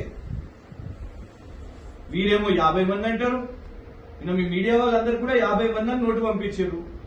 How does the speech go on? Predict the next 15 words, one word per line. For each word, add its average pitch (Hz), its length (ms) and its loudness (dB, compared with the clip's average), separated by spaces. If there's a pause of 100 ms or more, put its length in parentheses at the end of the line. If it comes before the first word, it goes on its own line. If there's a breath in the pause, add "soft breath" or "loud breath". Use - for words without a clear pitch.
(1400)
కానీ 247 240 4 (760)
అక్కడనేమో 247 440 2 (100)
మళ్ళా 233 220 6 (360)
ఆరు 196 220 2
బైకులు 190 300 2
అని 220 120 0
చెప్తారు. 220 320 -2 (160)
ఆరు 208 180 2
బైకులలో 220 400 0 (100)
యాభై 190 260 2
మంది 202 160 0
ఎట్లా 190 220 -2
కూర్చుంటారు? 147 400 -6 (880)
ఆరు 190 180 0
బైకులని 233 400 2